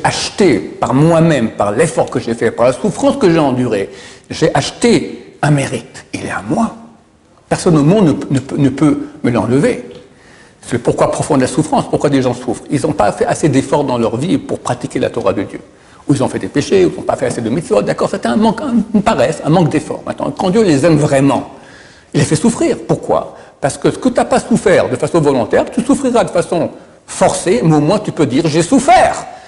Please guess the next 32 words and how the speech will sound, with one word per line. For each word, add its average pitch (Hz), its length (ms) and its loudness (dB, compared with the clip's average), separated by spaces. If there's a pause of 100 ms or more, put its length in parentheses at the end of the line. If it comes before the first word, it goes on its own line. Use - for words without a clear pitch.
(140)
Quand 233 140 2
tu 240 80 2
as 220 40 4
souffert, 208 300 0
tu - 80 -6
peux 175 120 0
dire, 339 160 4
j'ai, - 360 0
j'ai 147 120 0
droit, 226 480 0
t'as - 80 2
droit, - 260 -4
tiens, 269 220 -8
prends. - 260 -12 (640)
Quand 233 140 2
c'est 240 140 4
gratuit, 190 640 2 (260)
comme 147 140 0
disait 143 100 0
le 147 60 0
Rav 143 100 -2
Moshe 139 200 -2
Shapira, 135 400 -4
un - 20 -4
des 120 120 -6
grands, 135 200 0
grands 147 160 0
penseurs 143 340 -4
juifs 135 160 -4
de 131 80 -6
notre 113 100 -4
génération, 117 460 -6